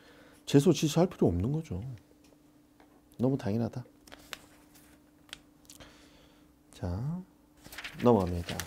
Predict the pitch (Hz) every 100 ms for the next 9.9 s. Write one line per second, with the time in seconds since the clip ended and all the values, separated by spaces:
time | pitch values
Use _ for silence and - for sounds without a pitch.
0 | - - - - - - - - - -
1 | - - - - - 139 110 143 151 107
2 | 110 147 - 135 123 120 123 110 139 127
3 | 104 - 92 87 - - - 117 139 123
4 | 123 127 120 110 113 120 110 95 - 107
5 | 104 85 120 147 - - _ - 113 135
6 | 113 127 139 139 151 208 - _ - 113
7 | 120 120 120 - 107 113 120 156 - -
8 | 101 90 90 - - - - - 123 113
9 | 113 107 95 - 107 - 127 107 98